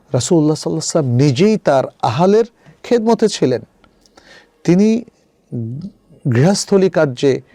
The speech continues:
প্রচুর হেল্প করতেন তার স্ত্রীদেরকে, এটা তো সহিহ হাদিস দ্বারা প্রমাণিত। তাহলে নবী যদি স্বয়ং রাষ্ট্র পরিচালনার পরে, মসজিদ পরিচালনার পরে,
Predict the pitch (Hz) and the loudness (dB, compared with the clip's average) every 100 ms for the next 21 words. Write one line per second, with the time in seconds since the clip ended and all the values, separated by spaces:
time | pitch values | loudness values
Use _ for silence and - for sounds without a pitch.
0 | _ _ _ - 262 - 247 151 135 - | _ _ _ -2 0 2 2 2 0 -2
1 | 139 - 123 113 120 - - 180 135 117 | -6 -2 -4 -2 -4 -4 0 2 2 -2
2 | - - _ _ _ _ - 131 135 139 | -8 -16 _ _ _ _ -6 -2 0 0
3 | - 135 139 135 123 147 143 196 202 180 | 0 0 2 0 -2 -4 -2 0 0 0
4 | 127 - - _ _ - - - 135 170 | -4 -10 -18 _ _ -20 -20 -4 0 2
5 | 185 143 139 156 139 226 180 156 151 208 | 2 2 2 2 2 2 2 0 0 -2
6 | - 135 151 175 190 127 123 143 - - | -2 -2 0 0 -2 -4 0 0 -2 -2
7 | 247 226 226 175 165 147 120 127 123 127 | -2 0 0 0 -2 -2 -2 -2 -2 0
8 | 170 - 226 - 143 131 135 135 - 60 | -2 -2 -4 -2 -2 -2 -4 -4 -4 -4
9 | - | -4